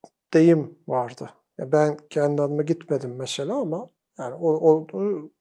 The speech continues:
anlamını hepimiz biliyorduk yani Gayrettepe'ye. Yani seksen o anlamda sürüyordu aslında bir anlamda. Gayrettepe'nin sembolize etti. Gayrettepe, e, siyasi şubenin, e,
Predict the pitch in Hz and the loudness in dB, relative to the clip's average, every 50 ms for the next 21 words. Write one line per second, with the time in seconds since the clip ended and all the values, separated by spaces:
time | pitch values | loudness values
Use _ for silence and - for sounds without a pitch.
0 | _ - 175 170 170 170 170 170 170 175 190 196 202 190 196 - 160 180 208 196 | _ 6 8 8 8 10 10 8 10 10 10 10 10 8 8 6 2 2 0 0
1 | 170 180 175 180 170 160 143 127 117 - 131 120 123 131 139 135 139 135 135 139 | 2 6 8 10 10 10 10 6 2 -4 -4 -4 -2 0 0 2 2 2 2 0
2 | 135 139 - - 139 - - 143 143 139 139 - - _ _ _ _ _ _ _ | -2 -2 -6 -8 -8 -6 -4 -4 -4 -4 -4 -6 -10 _ _ _ _ _ _ _
3 | _ _ _ _ _ - - _ _ - 170 170 196 185 190 202 185 - 208 208 | _ _ _ _ _ -20 -20 _ _ -8 2 8 8 10 10 10 8 10 10 10
4 | 208 208 - 254 247 247 240 240 226 226 226 226 226 233 233 247 233 - - 208 | 10 10 8 10 10 10 10 10 10 8 8 8 8 8 6 4 4 4 6 8
5 | 214 233 220 208 170 160 139 135 - - - 156 151 147 147 139 143 151 151 147 | 10 10 10 10 10 8 6 4 2 0 0 2 2 4 2 2 2 0 0 -2
6 | - - - - - - - - - - - _ - 147 147 143 139 139 135 131 | -4 -12 -20 -20 -20 -20 -20 -20 -20 -20 -6 _ 2 2 2 4 2 2 0 0
7 | 127 139 135 117 - _ - 156 147 151 151 156 160 156 160 - - 156 151 - | 0 -2 -4 -4 -6 _ 2 4 6 8 8 8 6 6 6 6 6 6 6 8
8 | 160 156 156 151 - - _ _ _ _ - 151 139 139 139 139 143 143 139 156 | 8 8 8 8 4 -2 _ _ _ _ -10 -8 -8 -6 -6 -6 -6 0 4 4
9 | 156 147 - - - 160 151 147 143 147 143 143 139 139 147 139 131 - - 135 | 4 4 2 2 4 4 4 4 2 0 2 2 2 2 2 2 2 0 -4 -6
10 | 131 135 131 131 131 143 135 135 - 143 139 - - 143 143 131 _ _ _ _ | -4 -4 -2 -2 -2 -2 -4 -4 -6 -8 -8 -6 -6 -8 -8 -8 _ _ _ _
11 | _ - - - - - - - - _ _ _ _ - - - - - - 156 | _ -20 -20 -18 -18 -18 -20 -20 -20 _ _ _ _ -12 -8 -6 -4 -2 0 2
12 | 151 147 143 143 - - 160 143 - - 151 143 139 143 143 143 143 143 135 120 | 4 4 4 2 0 -2 -4 -4 -4 -4 -4 -2 0 0 0 0 0 -2 -4 -6
13 | - _ _ _ _ _ - - - 143 | -10 _ _ _ _ _ -20 -20 -18 -16